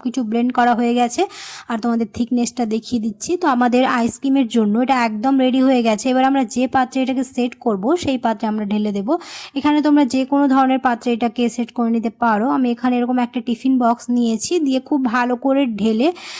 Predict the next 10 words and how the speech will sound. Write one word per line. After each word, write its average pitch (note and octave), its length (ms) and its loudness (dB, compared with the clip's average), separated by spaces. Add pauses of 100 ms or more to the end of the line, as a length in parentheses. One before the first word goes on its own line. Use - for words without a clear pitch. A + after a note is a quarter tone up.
(160)
এটাকে C4 240 0
একটুখানি C#4 440 2
র‍্যাপ A#3 220 2 (100)
করে B3+ 200 2
নেব, A#3 200 2 (120)
সমান B3 340 0
করে B3+ 200 2
নিতে B3 200 0
হবে A3+ 480 0
যাতে A3+ 360 -2